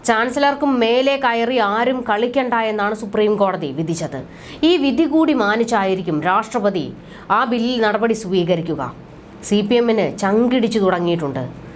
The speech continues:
സർവകലാശാലകളിൽ സി പി എമ്മിന്റെ അപ്രമാദിത്വത്തിന് തടസ്സമായി നിൽക്കുന്നത് ഗവർണർ ആരിഫ് മുഹമ്മദ് ഖാനാണ്. ആ തടസ്സം വെട്ടിനീക്കാൻ വേണ്ടിയാണ് ബില്ലുമായി വന്നത്. അതിങ്ങനെയുമായി.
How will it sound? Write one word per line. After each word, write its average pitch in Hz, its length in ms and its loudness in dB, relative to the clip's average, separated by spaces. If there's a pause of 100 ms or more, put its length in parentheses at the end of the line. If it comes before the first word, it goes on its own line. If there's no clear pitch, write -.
(260)
സർവകലാശാലകളിൽ 226 920 2
സി 247 320 -2
പി 269 60 2
എമ്മിന്റെ 233 300 2
അപ്രമാദിത്വത്തിന് 233 1080 0
തടസ്സമായി 226 460 0
നിൽക്കുന്നത് 202 680 0
ഗവർണർ 196 380 0
ആരിഫ് 214 400 0
മുഹമ്മദ് 190 420 -2
ഖാനാണ്. 135 460 -4 (640)
ആ 269 160 4
തടസ്സം 302 380 2
വെട്ടിനീക്കാൻ 262 600 2
വേണ്ടിയാണ് 220 500 2
ബില്ലുമായി 208 560 0
വന്നത്. 139 360 -4 (400)
അതിങ്ങനെയുമായി. 220 840 2